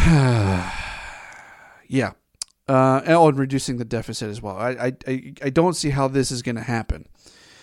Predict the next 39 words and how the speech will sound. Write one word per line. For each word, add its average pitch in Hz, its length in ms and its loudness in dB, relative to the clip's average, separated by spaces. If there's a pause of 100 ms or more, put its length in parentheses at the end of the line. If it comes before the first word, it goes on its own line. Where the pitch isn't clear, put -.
(280)
um, 107 360 0
with, 127 160 -2
with 120 140 0
some 120 200 0
of 113 120 -2
these 110 220 -4
ideas. 107 600 -4 (1080)
So, 139 460 0
but 165 60 4
I 202 80 8
have 240 120 2
questions 214 360 0
with 190 100 -6
this 190 220 -4
one. 185 400 0
Um, 147 340 2
and 175 100 0
then 190 120 2
how 247 120 2
do 381 60 0
you 339 100 -4
recover 262 320 2
lost 185 360 4
learning, 165 240 2
by 143 160 6
the 135 100 -2
way, 135 240 4
from 131 320 -2
school 151 260 -2
closures? 113 540 -6 (540)
'Cause 165 200 2
those 247 220 4
students 240 300 -4
have 185 160 4
already 175 380 6
advanced 135 800 0 (540)
in, 143 360 0
in 143 200 -2
their, 135 380 2